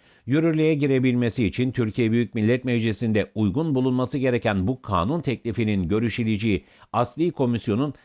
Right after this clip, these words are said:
Dışişleri Komisyonu olduğunu da not düşelim. Şimşek, "Minnettarız." demişti. Hazine ve Maliye Bakanı Mehmet Şimşek, geçen Temmuz ayında Birleşik Arap Emirlikleri'nde imzalanan anlaşmaların ardından yaptığı açıklamada,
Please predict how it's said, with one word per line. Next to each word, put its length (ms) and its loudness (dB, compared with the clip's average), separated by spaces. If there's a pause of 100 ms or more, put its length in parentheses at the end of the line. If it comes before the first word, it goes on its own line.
(140)
Dışişleri 560 -2
Komisyonu 500 0
olduğunu 540 0
da 100 2
not 280 -2
düşelim. 380 -4 (520)
Şimşek, 580 -2
"Minnettarız." 760 0
demişti. 420 -6 (460)
Hazine 400 0
ve 100 2
Maliye 380 2
Bakanı 260 -2
Mehmet 340 0
Şimşek, 420 -4 (140)
geçen 340 0
Temmuz 400 -2
ayında 400 0
Birleşik 460 -2
Arap 240 0
Emirlikleri'nde 840 0
imzalanan 680 0
anlaşmaların 720 0
ardından 480 0
yaptığı 300 0
açıklamada, 680 -2